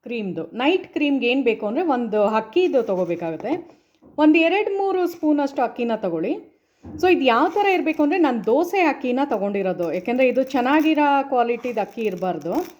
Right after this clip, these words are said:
So ಏನ್ ಗೊತ್ತಾ, ಇದ್ರಲ್ಲಿ, ಆ, ಒಳ್ಳೆ ಕ್ವಾಲಿಟಿ ಅಕ್ಕಿ ತಗೋಬಾರ್ದು ನಾವು ಈ ಒಂದು ರೆಮಿಡಿ ಮಾಡುವಾಗ.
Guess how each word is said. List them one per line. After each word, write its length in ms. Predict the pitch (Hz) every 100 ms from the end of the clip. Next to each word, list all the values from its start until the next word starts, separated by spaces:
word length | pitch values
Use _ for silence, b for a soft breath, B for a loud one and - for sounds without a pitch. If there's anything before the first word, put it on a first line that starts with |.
| b b b _
So 140 | 277 254
ಏನ್ 240 | 262 330
ಗೊತ್ತಾ, 180 | 285 247
ಇದ್ರಲ್ಲಿ, 800 | 226 208 254 262 277 247 233 -
ಆ, 300 | 202 185 185 185
ಒಳ್ಳೆ 280 | 214 254 320
ಕ್ವಾಲಿಟಿ 440 | 330 277 247 247
ಅಕ್ಕಿ 280 | 254 208 240
ತಗೋಬಾರ್ದು 540 | 226 190 202 196 165 175
ನಾವು 300 | 165 160 240
ಈ 140 | 226
ಒಂದು 260 | 220 220 208
ರೆಮಿಡಿ 320 | 190 190 185
ಮಾಡುವಾಗ. 360 | 180 160 156